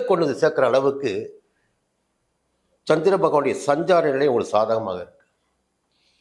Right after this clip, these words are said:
மனம் எதை விரும்புகிறதோ, உடல் எதை விரும்புகிறதோ, மனக்காரனான சந்திரன் ஜென்ம ராசிக்குள் சஞ்சரிக்கிறார்.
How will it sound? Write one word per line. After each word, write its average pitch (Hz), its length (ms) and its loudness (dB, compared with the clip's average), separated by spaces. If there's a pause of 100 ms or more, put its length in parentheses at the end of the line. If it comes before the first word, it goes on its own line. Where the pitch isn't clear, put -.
(160)
மனம் 160 460 0
எதை 170 200 2
விரும்புகிறதோ, 127 680 0
உடல் 160 300 2
எதை 143 220 0
விரும்புகிறதோ, 120 640 -4 (1000)
மனக்காரனான 127 720 0
சந்திரன் 135 400 -2
ஜென்ம 127 260 0
ராசிக்குள் 113 440 -4
சஞ்சரிக்கிறார். 95 500 -14